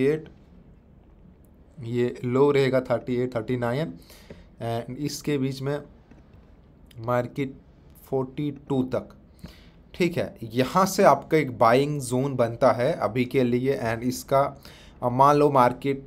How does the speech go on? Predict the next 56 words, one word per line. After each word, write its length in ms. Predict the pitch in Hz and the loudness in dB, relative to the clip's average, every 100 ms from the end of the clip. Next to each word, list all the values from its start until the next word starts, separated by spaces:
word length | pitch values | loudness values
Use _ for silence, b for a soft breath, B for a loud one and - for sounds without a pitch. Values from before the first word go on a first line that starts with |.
| 117 | -6
यहाँ 300 | 117 127 143 | -4 0 0
पे 140 | 139 143 | 2 2
अभी 200 | 131 131 | 2 0
है, 100 | 135 | 2
अगर 240 | 127 123 127 | 2 2 2
ओपन 320 | 131 127 131 | -2 -4 -4
होते 240 | 123 127 | -2 -2
ही 80 | 135 | 2
अगर 240 | 123 117 | 4 4
आपको, 180 | 117 - | 2 0
हमें 180 | 123 127 | -6 -6
कुछ 140 | 127 | -6
रिवर्सल 340 | 117 117 - 131 | -4 -2 -2 -2
मिलता 300 | 123 113 127 | -2 0 0
है 80 | 123 | 0
इस 120 | 123 | 0
वाले 160 | 117 110 | -4 -2
पॉइंट 280 | 110 110 110 | -2 -4 -4
के 60 | 123 | -6
पास, 280 | 127 139 151 | -4 -4 -4
and 200 | 123 120 | -6 -4
then 100 | 131 131 B B B B - | -4 -6 B B B B -6
इस 320 | 208 202 - 151 | -4 -4 2 6
वाले 200 | 160 170 | 6 6
जोन 300 | 135 147 160 | 2 0 0
से 140 | 170 | -2
कहीं 400 | - 127 156 175 | -2 -2 -2 0
पर 140 | 160 147 | 2 2
भी 140 | 156 | 2
हमें 220 | 151 139 | 0 0
अच्छा 240 | 139 - 127 | -4 -4 -4
खासा 240 | 135 135 | 0 0
बाइंग 360 | 120 110 120 123 | 2 4 2 0
मोमेंटम 340 | 123 120 110 | -6 -6 -6
देखने 240 | 120 113 120 | -6 -8 -8
को 120 | 123 | -6
मिलेगा, 320 | 127 139 147 | -4 -2 -2
हम 140 | 143 | -4
डायरेक्टली 460 | 123 120 127 127 160 | -4 -2 0 0 0
यहाँ 120 | 131 | 2
से 100 | 113 | 0
बाय 180 | 110 101 | 0 0
करेंगे। 400 | 101 95 101 107 B B B B B B - | -2 -8 -8 -10 B B B B B B -6
And 180 | 135 131 | -2 6
टारगेट 400 | 123 127 143 143 | 6 6 4 4
वन 140 | 139 | 2
हमारा 280 | 135 123 120 | 4 4 4
यहाँ 140 | 117 | 2
से 80 | 113 | -2
सीधे 200 | 120 123 | -2 -2
सिक्सटी 500 | 117 - - - 143 | -2 -6 -6 -4 0
का 120 | 135 | 4
रहने 220 | 123 104 110 | 4 2 2
वाला 240 | 101 101 | 2 2
है। 60 | 104 | 0
पहले 380 | 101 104 131 | -4 -6 -6